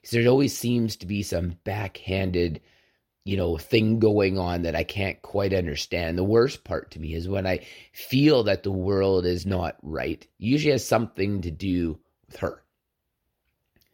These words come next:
But is that anxiety? Like, or is it just, I know from the past things have gone wrong, and I can recognize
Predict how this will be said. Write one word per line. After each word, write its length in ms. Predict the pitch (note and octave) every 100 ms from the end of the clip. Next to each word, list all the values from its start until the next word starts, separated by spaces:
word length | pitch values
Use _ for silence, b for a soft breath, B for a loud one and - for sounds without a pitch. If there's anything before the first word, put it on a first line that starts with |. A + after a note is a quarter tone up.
| _ _ _ _ _ _ _ _ _ -
But 120 | G#2+
is 200 | A#2 A#2
that 380 | A2+ G#2 - - _ _ _ _ _ _ _ _ _ -
anxiety? 920 | F2+ E2 F2 A#1+ E2 C3+ F3+ E4+ - _ _ _ _ _ _ _ _ _ _ _ _ _ _ _ _ _ _
Like, 200 | - G#2+ -
or 280 | A#2+ C#3+ D3
is 140 | C3
it 160 | B2 -
just, 320 | A2+ G#2 - _ -
I 320 | G#2 A2+ A#2
know 640 | A2 G#2 G#2+ A#2 G#2+ F2 G#2+
from 320 | - F#2+ G2
the 120 | D#2+
past 760 | - - C3 B2 - F2 - - _ _ _ _ _ _ _
things 260 | A#2+ A#2+
have 100 | G2+
gone 240 | F#2 G2+ G#2
wrong, 220 | G#2 G2+
and 100 | F#2
I 40 |
can 280 | F2 G#2+ F#2+
recognize 920 | G#2 B2+ D#3 C3+ A2 F#2+ F#2+ F#2 F#2